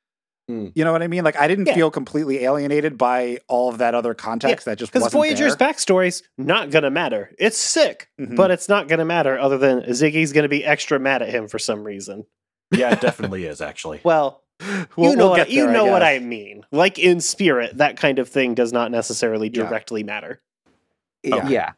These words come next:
Speaker 1: it, it's more than you would think. But I get, I get what you mean, but also I think you, you, even,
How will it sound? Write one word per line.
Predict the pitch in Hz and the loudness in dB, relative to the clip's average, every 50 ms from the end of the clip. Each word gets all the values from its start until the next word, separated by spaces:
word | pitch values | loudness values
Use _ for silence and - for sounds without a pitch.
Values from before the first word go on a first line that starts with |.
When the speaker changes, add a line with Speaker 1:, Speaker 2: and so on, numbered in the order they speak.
| - | -4
Speaker 1:
it, | 143 139 - _ _ _ _ _ - | -4 -4 -4 _ _ _ _ _ -2
it's | 156 156 - | -2 -2 -2
more | 170 165 165 160 151 | -2 0 0 0 0
than | 151 135 131 | -2 -4 -6
you | 107 101 | -8 -8
would | 107 104 - | -10 -12 -14
think. | _ _ - - - _ _ _ _ - | _ _ -18 -18 -18 _ _ _ _ -6
But | - 135 117 - - | -4 -4 -4 -2 -2
I | 131 127 | -2 -2
get, | 113 - 135 131 - _ - | -2 -2 -4 -4 -4 _ -2
I | 123 127 | -2 0
get | - 180 180 165 | 0 0 0 -2
what | 156 147 | -4 -4
you | 160 160 147 | -4 -4 -2
mean, | 135 139 156 165 175 165 | -2 -4 -4 -4 -4 -2
but | 143 131 - | -2 -2 -2
also | 127 120 120 120 - 139 123 120 | -2 -4 -4 -4 -6 -6 -4 -4
I | 113 110 | -4 -6
think | - - 120 110 - - | -8 -10 -12 -10 -10 -10
you, | 117 107 107 - | -10 -10 -10 -12
you, | 117 117 - - - _ _ - | -16 -20 -20 -20 -20 _ _ -6
even, | 160 151 131 143 135 135 | -4 -4 -4 -4 -4 -6